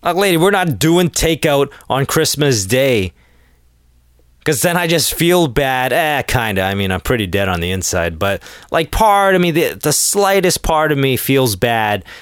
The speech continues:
I'm like, "Oh, so you have to work Christmas? All right, I guess even though I'm poor, I have to give you a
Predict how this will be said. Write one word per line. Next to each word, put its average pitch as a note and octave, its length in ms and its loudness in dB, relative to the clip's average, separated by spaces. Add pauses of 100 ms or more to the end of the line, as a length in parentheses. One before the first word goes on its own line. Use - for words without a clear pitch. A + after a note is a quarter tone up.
(140)
I'm C#3+ 100 0
like, D#3 100 2
"Oh, E3+ 280 2
so - 160 0
you C3+ 180 2
have F#3+ 120 2
to C3+ 80 2
work C#3 200 0
Christmas? - 760 -2 (800)
All F2+ 160 -4
right, G#2 160 0
I F2+ 100 0
guess F#2+ 220 -2
even A2 120 0
though G#2+ 120 0
I'm G2+ 120 -2
poor, B2 360 0
I - 20 0
have A2 80 -2
to A2+ 80 -2
give G#2 140 -2
you G#2 100 0
a D#2 120 -6